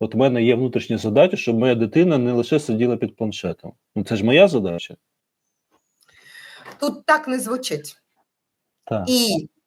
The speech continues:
Speaker 2: мені треба запитаннями хоча б зробити так, щоб ця мама сказала, як ти зараз.
Speaker 1: Да.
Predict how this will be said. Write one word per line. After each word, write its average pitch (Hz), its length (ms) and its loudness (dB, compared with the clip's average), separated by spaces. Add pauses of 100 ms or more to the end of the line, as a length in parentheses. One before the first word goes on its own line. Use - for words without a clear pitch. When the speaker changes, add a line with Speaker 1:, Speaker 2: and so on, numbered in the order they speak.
(460)
Speaker 2:
мені 254 280 2
треба 226 560 2
запитаннями 247 840 -2 (480)
хоча 302 360 0
б 247 60 -4
зробити 269 400 -4
так, 320 460 0 (420)
щоб - 260 -6
ця 254 180 2
мама 277 340 4
сказала, 254 400 0
як 226 200 -2
ти 208 200 -8
зараз. 160 640 -6 (760)
Speaker 1:
Да. 98 400 -6